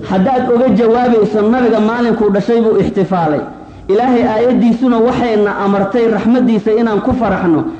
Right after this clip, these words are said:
Haddaad uga jawaabayso siirada waxaa ku qoran inay ixtifaalka Faatimiyiin soo bilaabeen, waa mid adiga kuu taal horta. Aayad Qur'aana iyo xadiis nabi, haddaad adigu taariikh ku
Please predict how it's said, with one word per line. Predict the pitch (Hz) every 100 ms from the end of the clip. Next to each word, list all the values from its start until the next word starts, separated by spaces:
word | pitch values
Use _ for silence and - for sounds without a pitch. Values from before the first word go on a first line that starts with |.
| -
Haddaad | - 190 254 247 220
uga | 226 214
jawaabayso | 226 240 226 214 202 202
siirada | - 214 247 233
waxaa | 208 196 202 -
ku | 254 240
qoran | 233 240 240
inay | 247 226 208
ixtifaalka | 170 202 226 220 208
Faatimiyiin | 190 196 190 202 233 214
soo | 220
bilaabeen, | 190 208 202 220 202 139 - -
waa | 170 190
mid | 208
adiga | 190 180
kuu | 170 165
taal | 135
horta. | 135 - - - - - - - - - - - - - - - - - - - - - 101 -
Aayad | 190 214 262 254
Qur'aana | 202 208 233 208 180
iyo | 190 185
xadiis | 190 180 220 165
nabi, | 151 143 131 - - - - - - -
haddaad | - 185 240 202
adigu | 220 240 -
taariikh | 202 202 240 254
ku | -